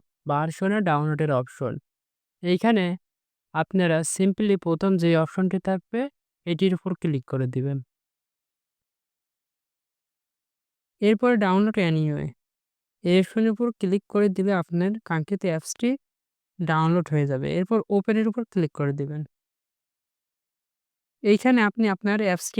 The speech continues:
ইনস্টল করে নেবেন। যেহেতু আমার ইনস্টল করা আছে, সেক্ষেত্রে আমি ইনস্টল করছি না। এরপরে ব্যাক করে আপনারা বের হয়ে আসবেন। আপনি আপনার হোম পেজ থেকে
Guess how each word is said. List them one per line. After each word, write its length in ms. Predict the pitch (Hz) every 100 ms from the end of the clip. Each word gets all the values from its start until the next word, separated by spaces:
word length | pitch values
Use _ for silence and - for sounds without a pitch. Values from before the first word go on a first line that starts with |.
| 190
ইনস্টল 300 | 160 - 156
করে 160 | 151 143 139
নেবেন। 220 | 143 143 160 _ - 156
যেহেতু 280 | 190 214 226
আমার 140 | 220 220 202
ইনস্টল 300 | 185 - 196 185
করা 140 | 170 165
আছে, 160 | 208 233 - _
সেক্ষেত্রে 420 | - 180 175 - 202
আমি 120 | 165 175
ইনস্টল 320 | 156 143 - 143 143
করছি 300 | 143 - 147
না। 80 | 151 165 _ _ _ _ _ _ _ _ _ _ -
এরপরে 360 | 190 196 240 208
ব্যাক 180 | 175 190 - -
করে 220 | 208 175 190 - _ _
আপনারা 380 | 170 160 175 180 190
বের 160 | 165 156 147
হয়ে 160 | 147 139
আসবেন। 280 | 147 147 143 - _ _ _ _ _ _ _ _ _ _ _ _ _ _ _ _ _ _ -
আপনি 360 | 185 - - 226 202
আপনার 380 | 175 - 170 170 185 _ _ _ _ _ _
হোম 160 | 165 190 202
পেজ 200 | 208 214 -
থেকে 300 | 196 185 190